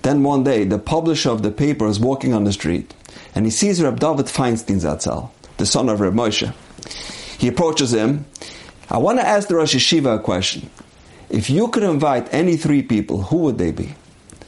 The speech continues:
And without hesitation, he says, "I'd invite three poor people." Reb David understood that Torah and mitzvahs were not given to us to enhance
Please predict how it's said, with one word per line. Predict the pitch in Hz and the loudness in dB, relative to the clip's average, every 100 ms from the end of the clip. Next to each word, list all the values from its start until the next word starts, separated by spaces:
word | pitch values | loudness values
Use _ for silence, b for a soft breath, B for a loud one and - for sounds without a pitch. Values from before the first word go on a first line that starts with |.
| B - | B -4
And | 117 | -2
without | 120 123 170 175 | 0 0 0 2
hesitation, | 175 147 127 151 147 160 156 | 2 2 0 2 2 2 2
he | 143 | 2
says, | 165 170 202 - - B B B - | 2 2 0 -6 -16 B B B -2
"I'd | 117 117 | 0 2
invite | 110 131 151 175 - 123 | 2 2 0 0 -6 -8
three | - 135 160 | 0 2 2
poor | 156 - 120 110 | 0 -2 0 0
people." | 104 82 69 67 - - - - - - - - B B B B B B - | -2 -2 -4 -8 -14 -20 -20 -20 -20 -20 -20 -20 B B B B B B -4
Reb | 101 | -2
David | 131 139 147 | 0 2 2
understood | 131 113 101 - 120 92 - - - | 2 2 0 0 2 0 -4 -18 -6
that | 101 95 | -4 -2
Torah | 139 139 143 | 0 2 2
and | 120 123 | 2 2
mitzvahs | 131 - 165 165 - B B | 0 0 0 -2 -10 B B
were | 101 104 120 | -2 2 2
not | 170 170 | 0 0
given | 160 156 135 | 0 2 2
to | 117 | 0
us | 95 98 - | 0 -2 -2
to | 104 | 0
enhance | 107 127 127 113 | 2 2 2 0